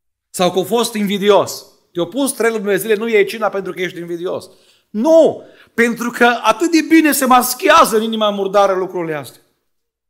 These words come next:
Pui așa un covor persan, frumos, și sub el, mizerie. Nu te vede nimeni.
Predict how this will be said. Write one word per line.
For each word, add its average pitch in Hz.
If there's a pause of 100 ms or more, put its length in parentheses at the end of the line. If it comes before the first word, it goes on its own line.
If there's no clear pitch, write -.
(340)
Pui 311
așa 294
un 285
covor 269
persan, 285
frumos, 277
și 254
sub 269
el, 247 (260)
mizerie. 269 (560)
Nu -
te 269
vede 247
nimeni. 233